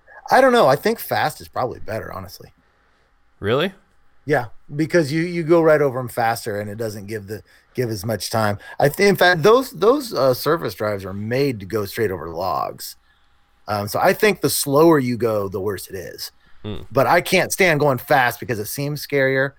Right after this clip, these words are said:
Speaker 2: <laughs>
Speaker 1: You're in deep water. But I really, you know, if you're going fast and you're just gonna go over it so quick.
Speaker 2: Huh.
Speaker 1: It's that prolonged
Speaker 2: But wouldn't the added momentum,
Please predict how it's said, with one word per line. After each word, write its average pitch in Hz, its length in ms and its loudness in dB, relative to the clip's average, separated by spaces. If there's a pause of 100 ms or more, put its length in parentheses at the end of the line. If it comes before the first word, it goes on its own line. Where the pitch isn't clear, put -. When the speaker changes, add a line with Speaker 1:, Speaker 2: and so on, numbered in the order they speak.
(240)
Speaker 2:
<laughs> - 280 -6
Speaker 1:
You're 127 140 -2
in 120 60 -4
deep 127 200 -4
water. 113 320 2 (220)
But 160 80 6
I 165 40 8
really, 175 320 6 (200)
you - 180 0
know, 185 80 6
if 151 100 0
you're 170 120 2
going 190 240 6
fast 160 420 2
and 147 80 -6
you're 131 80 -8
just 139 140 -8
gonna 143 160 -2
go 131 160 4
over 113 100 0
it 110 60 -4
so - 160 -10
quick. 90 340 -14 (1000)
Speaker 2:
Huh. 107 220 -4 (640)
Speaker 1:
It's 143 140 -8
that 165 220 2
prolonged 143 960 0 (180)
Speaker 2:
But 117 100 0
wouldn't 151 280 0
the 120 240 -2
added 113 320 -2
momentum, 107 800 -4